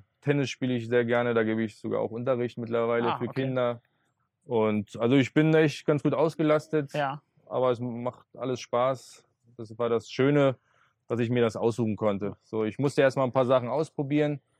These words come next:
Speaker 1: Bei manchen hab ich dann gemerkt, okay, das ist es jetzt nicht unbedingt. Und jetzt bin ich, glaub ich, mittlerweile so weit, wo ich sage, okay, jetzt hab ich dieser, oder hab ich's gefunden, was mir Spaß macht und
Speaker 2: Mhm.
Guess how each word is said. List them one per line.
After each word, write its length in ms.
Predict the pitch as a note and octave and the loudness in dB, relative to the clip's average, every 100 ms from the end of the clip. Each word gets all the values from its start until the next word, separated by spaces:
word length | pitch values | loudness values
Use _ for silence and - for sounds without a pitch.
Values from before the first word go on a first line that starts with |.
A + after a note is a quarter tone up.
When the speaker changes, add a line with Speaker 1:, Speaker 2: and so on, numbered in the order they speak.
| _ _ - | _ _ -10
Speaker 1:
Bei 100 | A#2 | -4
manchen 280 | B2 C3 C3 | -4 -4 -4
hab 80 | |
ich 100 | B2+ - | -4 -4
dann 120 | B2 | -4
gemerkt, 300 | A#2+ B2 A2+ | -2 -2 -4
okay, 200 | G#2 D3 | -2 0
das 160 | B2+ B2 | 0 -4
ist 100 | A2 | -8
es 100 | G#2+ | -6
jetzt 180 | A#2 - | -6 -6
nicht 160 | D3 | -8
unbedingt. 440 | D3+ C#3 C3+ C3+ B2+ _ _ _ _ _ - | -6 -4 -4 -6 -10 _ _ _ _ _ -6
Und 300 | A#2 A#2 A2+ | 0 2 2
jetzt 220 | A#2 - | -2 -2
bin 80 | B2 | -4
ich, 100 | G#2+ | 0
glaub 160 | A#2 | 0
ich, 80 | A2+ | 0
mittlerweile 500 | A2+ A#2+ A2+ A#2 A#2 | -2 0 2 4 2
so 140 | A2+ | 0
weit, 220 | A2+ A2 A2 | 2 2 0
wo 80 | |
ich 100 | A2 | -6
sage, 240 | G2 G#2+ G#2+ | -2 -2 -2
okay, 200 | G2+ A2+ | -4 -6
jetzt 160 | G#2 - | -6 -6
hab 120 | A2 | -6
ich 140 | A2 | -6
dieser, 320 | - G#2+ A2 G#2 _ _ | -8 -6 -6 -8 _ _
oder 140 | - G#2+ | -6 -2
hab 120 | A#2 | -2
ich's 220 | A#2 - | -2 -6
gefunden, 360 | A#2 - C3+ B2+ | -10 -4 -2 0
was 220 | A#2 - | -2 -4
mir 80 | A#2 | -10
Spaß 360 | - A2+ A#2 | -2 0 0
macht 260 | A#2+ A2 - | -4 -6 -8
und 120 | G2+ | -12
Speaker 2:
Mhm. 120 | A#2+ | -12